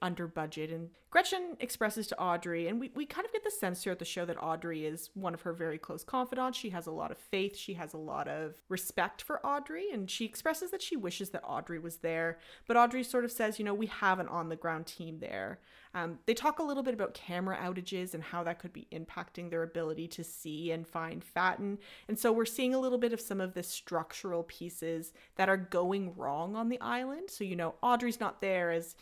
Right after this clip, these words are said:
you know, Gretchen's number one person. We know already that Jeanette died as, as someone who was a planted or a Confederate.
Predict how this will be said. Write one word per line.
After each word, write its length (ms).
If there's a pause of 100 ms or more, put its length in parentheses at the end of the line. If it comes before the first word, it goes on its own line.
(120)
you 80
know, 60
Gretchen's 480
number 280
one 220
person. 540 (320)
We 160
know 340
already 640
that 440 (180)
Jeanette 420
died 420
as, 440 (100)
as 240
someone 480
who 140
was 100
a 60
planted 580
or 120
a 40
Confederate. 760